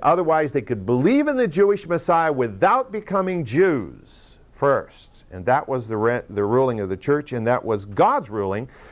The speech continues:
because as you read through the writings of Paul, you see this over and over and over again, where Paul tells us that by grace are you saved, uh, that it's not through any carrying out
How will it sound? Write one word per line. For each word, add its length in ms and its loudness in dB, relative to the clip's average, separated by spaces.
because 420 0
as 180 0
you 100 -2
read 320 0
through 120 2
the 80 2
writings 360 0
of 80 -6
Paul, 320 2
you 120 -6
see 160 -8
this 240 -2
over 500 2
and 220 -4
over 420 0
and 200 -4
over 440 2
again, 480 -2
where 120 -6
Paul 340 2
tells 380 0
us 300 -8
that 200 0
by 180 2
grace 640 -2
are 180 0
you 200 -2
saved, 560 -4
uh, 240 0
that 200 2
it's 180 -2
not 280 0
through 280 2
any 360 -2
carrying 640 0
out 540 0